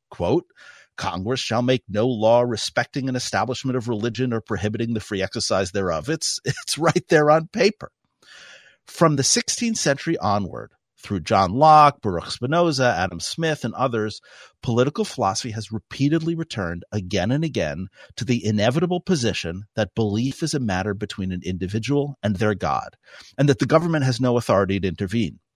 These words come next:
The First Amendment is a product of this tradition. The Federalist Papers bear this out. The French Revolution followed suit. And over the last two hundred years, toleration, as Locke called it, has served as the glue that holds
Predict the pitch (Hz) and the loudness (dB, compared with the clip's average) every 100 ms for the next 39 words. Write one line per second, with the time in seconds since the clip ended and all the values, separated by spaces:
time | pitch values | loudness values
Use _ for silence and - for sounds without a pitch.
0 | _ _ _ _ _ - 110 - - 147 | _ _ _ _ _ -4 0 2 2 0
1 | 107 107 123 117 - - 82 110 117 110 | 2 2 2 0 -4 -4 -4 -4 -4 -2
2 | 135 - 156 107 - 135 165 185 - - | -2 -4 -4 -4 -2 -4 -4 -10 -14 -14
3 | - 107 - 90 107 127 - 117 107 127 | -6 -2 0 2 2 -2 -2 -4 -2 -2
4 | 120 101 113 139 - 101 117 - 117 - | -2 0 2 2 2 4 4 2 -8 -2
5 | 120 131 - 131 131 127 - 131 - 98 | -2 0 0 0 0 -2 -4 -6 -2 0
6 | 143 143 - - 92 - - - - - | 2 0 -2 -6 -6 -6 -12 -18 -8 0
7 | 139 139 139 135 113 127 190 202 - 202 | 4 4 4 0 2 2 2 -2 -4 -2
8 | 190 190 156 135 202 214 135 131 - _ | 0 -2 -4 -6 -4 -2 -2 -4 -10 _
9 | _ - 151 147 120 135 220 - 80 87 | _ 0 4 4 4 2 2 0 -4 -6
10 | 139 _ - 107 95 104 110 - - 110 | -10 _ 0 2 4 4 4 2 2 2
11 | 107 82 - - - - - 139 - - | 2 -2 -4 -14 -20 -4 0 2 2 0
12 | 180 208 160 143 131 98 117 165 196 139 | 2 0 -2 -6 -6 -4 -2 0 0 0
13 | 120 117 120 107 | -2 0 0 0